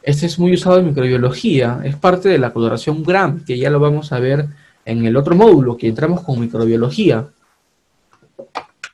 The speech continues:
Y solamente lo mencionamos, nada más, el famoso colorante de cristal violeta.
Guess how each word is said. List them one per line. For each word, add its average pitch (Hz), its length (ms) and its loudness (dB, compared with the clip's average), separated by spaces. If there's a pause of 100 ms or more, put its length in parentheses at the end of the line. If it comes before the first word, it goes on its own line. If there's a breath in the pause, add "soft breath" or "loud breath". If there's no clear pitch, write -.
(1160)
Y 147 60 -10
solamente 160 400 -2
lo 160 80 0
mencionamos, 143 680 0
nada 123 200 -4
más, 120 160 -6
el 120 100 -6
famoso 139 360 -6
colorante 127 680 -6 (840)
de 120 140 -12
cristal 139 300 -2
violeta. 139 560 2